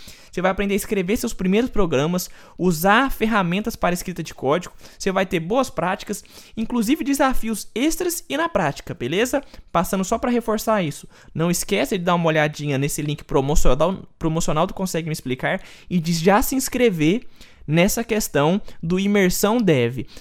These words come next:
Se inscreve aí pelos meus links, você vai tá ajudando bastante o Consegue Me Explicar,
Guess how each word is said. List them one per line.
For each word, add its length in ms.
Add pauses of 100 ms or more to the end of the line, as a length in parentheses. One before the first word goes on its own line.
Se 140
inscreve 320
aí 80
pelos 240
meus 180
links, 300
você 80
vai 120
tá 120
ajudando 340
bastante 800
o 40
Consegue 360
Me 40
Explicar, 520